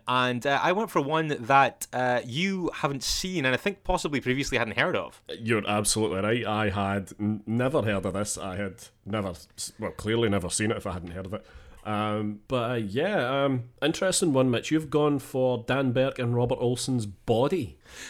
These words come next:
Speaker 1: Yeah. Shall I, shall I elaborate briefly on why I chose it?
Speaker 2: Yeah,
Speaker 1: Mm-hmm.
Speaker 2: give me a little bit of information here. Let's go back to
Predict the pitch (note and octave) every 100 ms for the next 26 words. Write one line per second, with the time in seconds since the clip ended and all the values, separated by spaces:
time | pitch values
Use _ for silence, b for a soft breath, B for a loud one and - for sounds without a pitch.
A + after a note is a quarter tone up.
0 | B - C#4+ F3+ F2 - - - B2 A2+
1 | A#2 A#2 - - A2+ A2 A2+ G#2+ G#2+ A2+
2 | - C#3 A#2 A#2 A#2+ D3 D3 D4+ - -
3 | - D4 E4 C#4 G3+ F3 C#3 C#3 B2+ A2+
4 | A#2+ C3 C3+ D#3+ - D3 B2+ B2 - A2+
5 | A2+